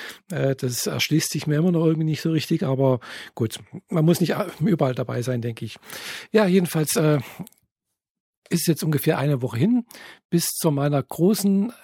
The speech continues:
äh, lang ersehnten Reise nach Berlin. Äh, ja, das sind ja dann zwei Termine,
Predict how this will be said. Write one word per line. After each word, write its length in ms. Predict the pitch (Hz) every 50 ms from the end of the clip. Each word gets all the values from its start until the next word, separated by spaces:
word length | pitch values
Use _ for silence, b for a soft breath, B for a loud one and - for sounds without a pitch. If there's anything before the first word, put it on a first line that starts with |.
| - -
äh, 100 | 147 143
lang 240 | 123 131 170 254 262
ersehnten 520 | 175 156 - - 165 170 180 - 175 165
Reise 340 | 117 113 120 143 - 165 151
nach 180 | 139 131 -
Berlin. 460 | - - 160 143 131 123 110 92 85 - B B B B B B B B B B
Äh, 300 | 143 143 139 135 135 131 113 -
ja, 220 | - 110 98 92 - -
das 140 | 123 113
sind 100 | - 143
ja 80 | 131 120
dann 120 | 123 117
zwei 220 | - - - 127 123
Termine, 520 | - 131 110 117 135 165 190 202 180 143